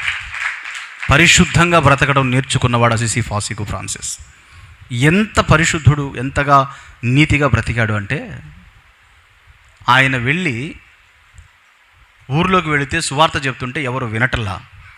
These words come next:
వినకపోతే సముద్రపు ఒడ్డు వెళ్ళి, సముద్రపు ఒడ్డు, ఆ, ఒడ్డుకెళ్ళి అక్కడ చేపల్ని పిలిచి చేపలకు చెప్తుంటే, జాలర్లకు చెప్పాడు, వింటల్లా, వినటల్లా. వీళ్ళు వలలు తీ-, వీళ్ళు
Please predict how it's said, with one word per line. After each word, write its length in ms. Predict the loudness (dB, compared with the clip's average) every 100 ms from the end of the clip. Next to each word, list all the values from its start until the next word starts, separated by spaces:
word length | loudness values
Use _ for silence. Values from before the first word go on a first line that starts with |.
| _ _ -4
వినకపోతే 840 | 0 0 0 -4 -2 -2 -2 -6 -14 _ _ _
సముద్రపు 600 | -6 -4 -2 -2 -4 -4 -4
ఒడ్డు 180 | -4
వెళ్ళి, 280 | -2 -2 -4 -6
సముద్రపు 500 | -4 -4 -6 -8 -8
ఒడ్డు, 200 | -8 -8
ఆ, 180 | -8 -10 -16 -20 -20 _ _
ఒడ్డుకెళ్ళి 800 | -10 0 0 0 -6 -8 -10 -16 -20 _ _ _
అక్కడ 260 | -8 -6 -6
చేపల్ని 680 | -6 -6 0 0 0 -2 -4
పిలిచి 320 | -6 -6 -10 -6 0
చేపలకు 320 | 0 0 -2
చెప్తుంటే, 720 | -4 -6 -6 -8 -8 -12 -14 -2
జాలర్లకు 400 | 0 0 -2 -4
చెప్పాడు, 300 | -6 -4 -4
వింటల్లా, 400 | -2 -2 -2 -6 -20 _ _ _ _ _ _ _ _ _ _ _ _ _ -4
వినటల్లా. 500 | -2 -2 -2 -4 -10 -20 _ _ _ _ _ _ _ _ _ -4
వీళ్ళు 160 | -2 2
వలలు 280 | 2 0
తీ-, 140 | -2 -4
వీళ్ళు 360 | -4 -4 -4